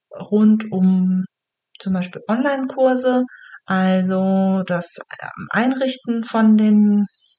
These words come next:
Verkaufsplattformen, also die, generell das Einrichten, also Anpassen ans Branding, die Bezahlseiten, diese ganzen, mm, ja, technischen Sachen im Hintergrund, die man eigentlich auch nur einmal machen muss, aber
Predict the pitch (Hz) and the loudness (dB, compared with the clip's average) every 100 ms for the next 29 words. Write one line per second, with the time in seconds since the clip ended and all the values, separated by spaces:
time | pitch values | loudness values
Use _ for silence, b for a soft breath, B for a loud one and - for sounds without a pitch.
0 | _ - 170 220 302 - - - - 233 | _ -12 -4 0 0 -4 -20 -12 -4 -2
1 | 233 254 254 247 240 233 226 185 180 180 | 0 -4 -2 -4 -2 -2 -2 -2 -4 -8
2 | B B B _ 180 196 - - - - | B B B _ -10 -8 -8 -10 -12 -6
3 | - 208 214 196 185 190 - 190 196 190 | 0 2 2 0 -2 -6 -4 0 2 0
4 | - - 180 180 202 214 185 180 208 214 | -4 -6 -4 0 2 2 0 -4 -4 -2
5 | 214 - 180 180 180 180 B B B B | -4 -2 0 2 2 0 B B B B
6 | - 226 233 226 - - 180 190 196 190 | -8 -4 -2 -2 -4 -4 0 2 0 0
7 | 180 180 180 185 185 185 202 208 202 202 | -2 -2 -2 0 0 0 -4 -2 0 0
8 | 202 196 196 B B B _ - - 190 | 2 2 2 B B B _ -16 -4 0
9 | 190 185 185 180 170 233 233 226 214 202 | 2 0 0 -2 -2 -2 -2 -2 0 0
10 | 196 202 190 208 262 - 214 208 190 - | 2 2 2 2 2 2 0 2 0 0
11 | 190 - 190 190 - 190 180 175 208 269 | -2 -4 -2 -2 0 0 0 -2 -4 -6
12 | 277 262 - 202 208 | -8 -8 -6 -2 0